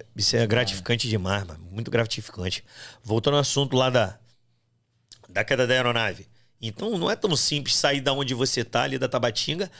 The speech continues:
Speaker 1: até você chegar na posição. Então, nós pegamos uma embarcação, certo? E quando chegou na posição lá dos índios da reserva indígena, a gente teve que se apresentar numa base da funai,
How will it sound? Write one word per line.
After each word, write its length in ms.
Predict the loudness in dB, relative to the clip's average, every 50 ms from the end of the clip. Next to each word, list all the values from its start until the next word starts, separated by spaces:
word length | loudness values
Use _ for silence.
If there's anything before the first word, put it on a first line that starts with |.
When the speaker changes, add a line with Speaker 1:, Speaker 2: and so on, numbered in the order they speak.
| -20 -12 -4
Speaker 1:
até 240 | -4 -2 0 0 0
você 220 | 0 0 0 0
chegar 200 | 0 0 2 2
na 100 | 2 0
posição. 540 | 0 0 0 0 2 0 -2 -2 -4 -8 -10 _ _ _ _ _ -20 -20 -20 -12 -4
Então, 440 | -4 -4 -2 0 0 0 0 0 -2 -10 _ _ _ _ _ _ _ _ _
nós 180 | -2 0 0 2
pegamos 400 | 2 0 0 2 2 2 2 2
uma 160 | 2 2 2
embarcação, 680 | 2 2 0 0 0 -2 0 0 0 0 0 -2 -2 -6 -6
certo? 460 | -4 -2 -2 -2 -2 -4 -8 -16 -20 _ _ _ _ _ _ _ _ _ _
E 140 | -2 -2 0
quando 300 | 2 2 2 4 4 2
chegou 720 | 2 2 2 4 4 4 4 4 2 2 4 4 4 2 -6 -10 -20 _ _ -2
na 160 | 0 0 0
posição 600 | 0 2 2 2 2 2 0 0 2 4 4 4
lá 100 | 4 4
dos 300 | 4 4 4 4 4 2
índios 240 | 2 2 2 4 4
da 80 | 4 4
reserva 360 | 4 4 4 4 4 4 2
indígena, 480 | 2 2 2 2 2 2 0 -2 -4 -8 -14 -20 -20 -12 -6
a 80 | -4 -2
gente 240 | 0 0 0 0
teve 200 | -2 -2 -4 -2
que 80 | -4 -4
se 120 | -4 -4
apresentar 440 | -4 -2 -2 0 0 -2 -2 -2 -2
numa 220 | -2 0 0 0 2
base 260 | 2 2 2 2 0
da 120 | 0 -2
funai, 580 | -2 -2 -4 -2 0 0 0 0 0 -2 -6